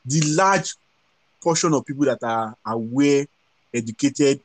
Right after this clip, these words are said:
and know their A from their Bs, and can afford to choose A to, to B. So there's one, there's, there's something to know your A from your B. There's another thing to have the liberty to be able to choose your A from your B. What I mean by that is that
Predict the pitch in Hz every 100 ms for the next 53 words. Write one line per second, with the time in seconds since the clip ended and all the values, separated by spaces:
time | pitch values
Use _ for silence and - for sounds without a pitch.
0 | - 123 123 135 160 135 120 113 131 131
1 | 113 110 110 101 123 113 - 117 123 -
2 | 135 - 131 127 - 180 196 185 135 -
3 | 165 156 - 147 147 143 - 117 - -
4 | 107 127 214 - _ _ _ _ - 196
5 | 180 185 247 - 170 156 151 135 151 202
6 | 202 214 151 160 170 165 _ _ 123 139
7 | 147 117 113 113 127 - _ _ _ 139
8 | 143 156 190 180 165 143 151 147 123 123
9 | 139 127 139 156 - 113 127 127 117 -
10 | 135 117 107 127 120 107 104 113 107 143
11 | 160 139 123 120 117 104 95 98